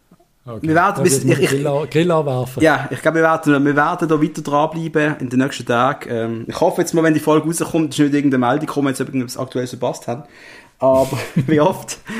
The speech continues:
Speaker 2: Aber wir werden sicher am Ball bleiben und, ähm, sobald wir mehr wissen, werden wir uns auch wieder melden, ganz einfach.
Speaker 1: Yes, und falls da irgendwelche News und Infos haben, ihr wisst, unsere Inbox freut sich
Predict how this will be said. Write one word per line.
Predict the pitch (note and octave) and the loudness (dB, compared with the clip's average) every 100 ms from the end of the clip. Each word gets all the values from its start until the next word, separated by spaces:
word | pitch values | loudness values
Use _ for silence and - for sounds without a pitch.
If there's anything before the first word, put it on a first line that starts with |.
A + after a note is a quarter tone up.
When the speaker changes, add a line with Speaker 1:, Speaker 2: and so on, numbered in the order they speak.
| A3+ - C3+ | -10 -12 -4
Speaker 2:
Aber | C3 C3+ C#3+ | 0 2 4
wir | D3 | 4
werden | D#3 | 2
sicher | C3+ D#3 - | 2 -2 0
am | B2+ | 0
Ball | A#2 B2 D3 | 2 0 0
bleiben | D3 C#3+ D3 | -2 -4 -4
und, | C3 A2+ A2 - | -4 -4 -6 -6
ähm, | G#2+ G#2 G2+ | -6 -6 -8
sobald | G#2 G#2 A2+ B2 B2 | -8 -2 0 -2 -2
wir | A#2 | -2
mehr | A2 A2 A#2+ B2 | -2 -2 -2 -4
wissen, | A2 A#2+ - A#2+ A#2 G#2+ _ _ _ - | -4 -6 -4 -4 -4 -8 _ _ _ -12
werden | A2+ A2+ A#2 | -2 0 0
wir | A2 | -6
uns | G2+ F#2+ | -6 -8
auch | |
wieder | F#2+ F#2+ | -10 -8
melden, | E2+ D#2+ | -8 -10
ganz | - - - | -14 -16 -16
einfach. | G#2 - _ _ _ _ _ _ _ _ _ | -20 -20 _ _ _ _ _ _ _ _ _
Speaker 1:
Yes, | C3+ G3+ A3+ - | -2 0 0 0
und | D#3+ | -2
falls | C3 D#3 F3 - | 2 2 2 0
da | D#3+ | -2
irgendwelche | E3+ D#3+ D3+ C#3 | -2 0 -2 0
News | C#3 D3 F3+ - | 0 0 -2 -4
und | D3 C#3 | -4 -2
Infos | C#3 D3+ C3 B2 | -2 -2 -4 -4
haben, | B2+ B2+ C3+ | -4 -4 -4
ihr | C3 | -6
wisst, | A2+ A#2 - G#2 | -8 -8 -10 -12
unsere | A2+ A2 G#2+ G#2 | -10 -10 -10 -12
Inbox | G2+ - A#2 A2 G#2 - - - | -10 -10 -8 -8 -10 -12 -18 -18
freut | - A#2 A#2 | -10 -8 -8
sich | A2+ | -10